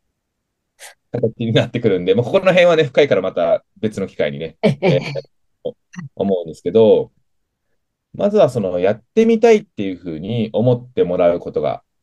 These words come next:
Speaker 1: 大事だと思うので、
Speaker 2: はい。
Speaker 1: じゃあお父さんお母さんとかが掃除を、ああ、だるいわ、マジで。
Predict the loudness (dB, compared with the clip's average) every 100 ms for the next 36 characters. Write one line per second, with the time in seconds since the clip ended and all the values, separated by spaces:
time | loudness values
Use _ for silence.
0 | _ _ _ _ _ _ _ 0 0 0
1 | -2 -2 -4 -4 -6 -6 0 2 4 2
2 | -4 -10 _ _ -10 -6 -6 -8 _ _
3 | _ _ _ 0 4 4 4 2 4 2
4 | 2 0 0 -6 -8 -14 _ _ _ -10
5 | -8 -6 0 4 4 2 -4 _ _ _
6 | _ _ _ _ _ _ _ _ 0 2
7 | 2 4 4 4 2 -6 _ _ _ _
8 | _ -12 -12 -16 _ _ _ _ -12 -12
9 | -12 -10 -8 -8 -6 -8 -10 -16 -20 -16
10 | -14 -14 -14